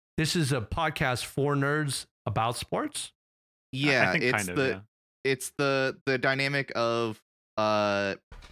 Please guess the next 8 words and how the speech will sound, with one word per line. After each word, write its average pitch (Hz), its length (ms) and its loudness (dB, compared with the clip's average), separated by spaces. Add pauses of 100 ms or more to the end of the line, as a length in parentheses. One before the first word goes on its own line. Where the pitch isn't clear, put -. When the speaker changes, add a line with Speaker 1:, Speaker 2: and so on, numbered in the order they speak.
(260)
Speaker 2:
person 120 720 -2 (100)
that 110 180 0
has 107 280 0
professional 104 520 -4
knowledge 98 540 -2
and, 92 380 -4 (640)
you 104 120 -2
know, 87 200 -4